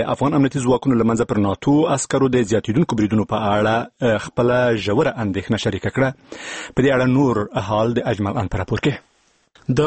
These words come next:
Speaker 2: ناټو یوې ویاندې کارمن رومیرو ویلي په دې ټلیفوني خبرو کې د ناټو عمومي منشي اندریس فوغ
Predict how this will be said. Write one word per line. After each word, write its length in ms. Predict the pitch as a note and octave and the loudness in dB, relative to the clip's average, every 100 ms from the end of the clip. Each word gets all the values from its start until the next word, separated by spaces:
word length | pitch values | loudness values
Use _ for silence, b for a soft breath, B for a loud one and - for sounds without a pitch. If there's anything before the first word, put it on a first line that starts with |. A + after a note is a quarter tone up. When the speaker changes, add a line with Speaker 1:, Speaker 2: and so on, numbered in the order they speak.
| D#3 | 2
Speaker 2:
ناټو 240 | D#3+ E3 G3+ | 0 0 2
یوې 160 | F#3+ F3 | 2 2
ویاندې 480 | D#3+ E3 E3 D#3+ D#3 | 2 0 0 0 0
کارمن 400 | - D3 D3 D3 C3 | -2 0 2 2 2
رومیرو 380 | C3 C#3+ E3 D3+ | 2 2 2 4
ویلي 260 | D3 D3 C#3+ | 4 2 2
په 140 | C3 B2 | 0 0
دې 140 | C3+ C#3 | 0 0
ټلیفوني 380 | B2 A#2 A#2+ A#2 | -2 0 0 0
خبرو 260 | - A2+ C#3+ | -2 0 0
کې 160 | - C#3 | 0 0
د 80 | B2 | 0
ناټو 220 | A2 C3+ A#2+ | 0 0 2
عمومي 240 | G#2+ C3+ | 2 2
منشي 320 | D3+ C3+ - C3 | 2 2 2 2
اندریس 280 | A2+ A2 - | 2 0 -2
فوغ 260 | - B2 | -2 -2